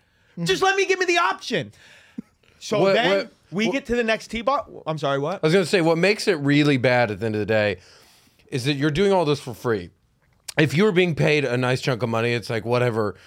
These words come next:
Speaker 3: But you're
Speaker 2: I
Speaker 3: doing
Speaker 2: gotta
Speaker 3: this
Speaker 2: take it
Speaker 3: for
Speaker 2: on the chin.
Speaker 3: Yeah, you're, you're doing this for free, so the least they could do is give you food.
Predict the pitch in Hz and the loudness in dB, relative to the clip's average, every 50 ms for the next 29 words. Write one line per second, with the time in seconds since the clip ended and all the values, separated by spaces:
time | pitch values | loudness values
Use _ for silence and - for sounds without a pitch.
0 | - _ - 135 135 135 - 131 131 139 135 196 202 233 247 220 208 - 202 226 | -20 _ -2 0 0 0 0 -2 -4 -2 0 2 2 2 2 2 2 0 0 0
1 | 220 214 - 196 - - 196 156 127 107 104 175 185 175 151 147 160 180 190 185 | -2 -2 -2 -4 -4 -4 -4 -4 -4 -2 0 2 2 2 2 0 0 0 0 0
2 | - 170 180 170 165 226 277 294 269 233 175 - 190 147 - - 180 202 208 185 | 2 0 0 2 2 2 2 2 2 0 0 0 -2 -2 0 0 2 2 4 2
3 | 156 143 - 180 165 143 135 151 143 143 160 202 220 214 - - 202 180 151 147 | 2 0 0 0 0 2 2 2 2 2 2 2 2 0 0 0 0 0 2 0
4 | 139 123 147 143 139 120 113 135 135 110 110 110 - - 120 113 104 92 - - | 2 2 2 2 2 2 2 0 0 0 0 -4 -4 -4 -4 -4 -4 -6 -8 -14
5 | - | -20